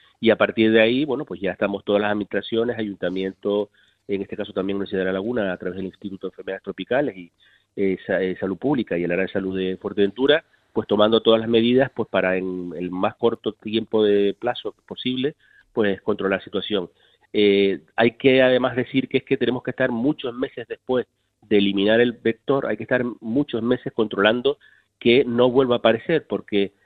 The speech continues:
eh, tiene una situación muy especial, que es que las, los huevos se pueden quedar en la tierra y eclosionar si tiene presencia de agua muchos meses después. Y por lo tanto,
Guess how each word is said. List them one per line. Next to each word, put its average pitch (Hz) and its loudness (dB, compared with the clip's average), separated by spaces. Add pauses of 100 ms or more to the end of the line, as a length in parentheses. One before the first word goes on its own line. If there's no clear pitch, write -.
(160)
eh, 104 0
tiene 120 0
una 127 0
situación 117 -2
muy 113 0
especial, 120 -2
que 107 -6
es 101 -6
que 107 -4 (360)
las, 98 2
los 98 -2
huevos 123 2
se 107 -6
pueden 113 0
quedar 117 2
en 123 0
la 123 -2
tierra 151 0 (840)
y 107 2
eclosionar 107 0 (440)
si 110 -2
tiene 113 2
presencia 113 2
de 110 6
agua 123 4
muchos 127 -2
meses 110 -2
después. 90 -8
Y 107 -8
por 107 -2
lo 113 2
tanto, 135 0